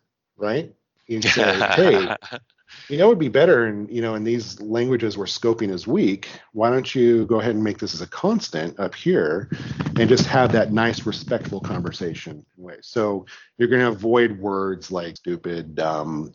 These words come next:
Speaker 1: obviously. Lowest ones will probably even get you in trouble with H R.
Speaker 2: Right.
Speaker 1: But also, um, you know, "That's not
Speaker 2: <laughs>
Speaker 1: how I would have done it." You know, that's another negative way of saying it. It's, you wanna approach it as more of a, "Hey, you know, I,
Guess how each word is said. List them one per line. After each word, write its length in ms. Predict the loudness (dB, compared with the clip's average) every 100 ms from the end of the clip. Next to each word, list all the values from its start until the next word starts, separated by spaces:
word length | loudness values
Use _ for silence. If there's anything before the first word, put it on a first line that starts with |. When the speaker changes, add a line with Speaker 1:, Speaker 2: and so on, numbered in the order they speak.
| _
Speaker 1:
obviously. 520 | -4 -4 -6 -10 -10 -4
Lowest 320 | 2 4 2 -2
ones 180 | -4 -4
will 60 |
probably 160 | 0 0
even 120 | 0
get 180 | -2 -4
you 80 | -4
in 60 | -2
trouble 240 | -2 -2
with 60 | -4
H 200 | -6 -4
R. 360 | -4 -2 -4 -8 -18 -20 -14
Speaker 2:
Right. 120 | 0
Speaker 1:
But 140 | 4
also, 640 | 6 4 2 -2 -2 -4 -10 -10
um, 480 | -4 -4 -4 -6 -10 _ _
you 160 | -8 -6
know, 360 | -6 -8 -12 _ _ _ _ _ _ _
"That's 260 | 0 2 2
not 160 | -4 -2
Speaker 2:
<laughs> 100 | -2
Speaker 1:
how 140 | 0
I 80 | 0
would 180 | -2 -6
have 140 | -8
done 220 | -10 -10
it." 160 | -12 -18 _
You 80 | -14
know, 120 | -12
that's 260 | -6 -6 -6
another 260 | -8 -6 -8
negative 380 | -12 -14 -16 -18 _ _
way 140 | -12 -12
of 80 |
saying 180 | -12 -14 0
it. 60 | 0
It's, 280 | 0 -8 -2
you 140 | 2
wanna 300 | 4 4 2 -2 -10
approach 360 | -6 0 0 0
it 80 | -4
as 140 | -2
more 280 | -2 -2 -2
of 180 | -2 -4
a, 360 | -4 -6 -12 _
"Hey, 460 | 4 6 4 0 -14 _ _
you 100 | -8
know, 320 | -6 -6 -8 -12 _ _ _ _
I, 280 | 2 2 2